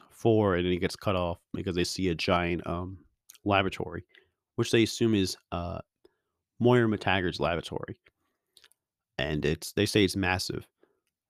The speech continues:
And, uh, Banshee's beginning to realize there's much more to Moira McTaggart than meets the eye. And he's starting to doubt, uh,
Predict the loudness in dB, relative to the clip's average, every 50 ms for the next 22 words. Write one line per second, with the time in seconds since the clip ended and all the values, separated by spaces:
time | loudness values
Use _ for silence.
0 | _ _ _ -6 -4 -2 -2 -2 -2 -4 -4 -6 -8 -12 _ _ _ _ _ _
1 | _ -12 -10 -10 -10 -10 -10 -10 -10 -12 -14 -12 -4 0 2 2 2 2 0 0
2 | 0 2 2 2 2 2 2 2 2 2 2 2 2 0 0 -2 -2 0 2 2
3 | 2 2 0 -4 -4 -2 0 0 0 0 -2 -2 -4 -8 _ _ -14 -10 -8 -4
4 | -2 0 2 2 0 0 -2 -4 -4 -2 -2 0 0 0 -2 -4 -6 -8 _ _
5 | -6 -4 -2 0 0 -2 -2 -2 0 0 0 2 2 0 0 0 -4 -8 -12 _
6 | _ _ _ _ _ _ _ _ _ _ _ _ _ _ _ -16 -6 -2 0 0
7 | 2 0 -2 -4 -4 -4 -4 -2 -2 0 4 4 4 4 4 0 0 -4 -4 -2
8 | -2 0 0 0 0 -2 -4 _ _ -12 -10 -8 -6 -6 -6